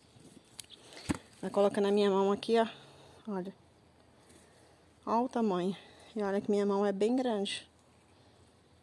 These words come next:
Então ela tá mais do que minha mão. Aí é isso aí, pessoal. Pro vídeo não ficar muito longo. Essa é a minha colheita, né?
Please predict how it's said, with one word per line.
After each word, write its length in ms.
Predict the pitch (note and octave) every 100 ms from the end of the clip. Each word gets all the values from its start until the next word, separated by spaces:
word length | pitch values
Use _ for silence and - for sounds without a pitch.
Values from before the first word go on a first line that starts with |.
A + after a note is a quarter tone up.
| _ _ _
Então 180 | - G3+
ela 160 | G#3 G#3
tá 320 | A#3 A3 A3 - B3
mais 300 | A3 A#3+ B3
do 80 |
que 140 | A#3+ A#3
minha 180 | A3 F#3+
mão. 260 | F#3 G#3 - - - - - - - - - - - - - - - -
Aí 240 | G3 G#3
é 100 | A3
isso 220 | A#3+ -
aí, 100 | D4
pessoal. 400 | B3 G#3+ - G#3
Pro 180 | G3+ A#3+
vídeo 280 | G#3+ A3+ A3+
não 100 | A#3
ficar 240 | - A#3+
muito 320 | A3+ A3 A3+ A3+
longo. 420 | A3 C#4 E4 C#4+ - - - - - - - - - - - - - - -
Essa 280 | G#3+ G#3+ A3+
é 40 |
a 20 | G#3+
minha 200 | A3 A3+
colheita, 560 | - G#3+ G#3 C#4+ D4
né? 160 | C#4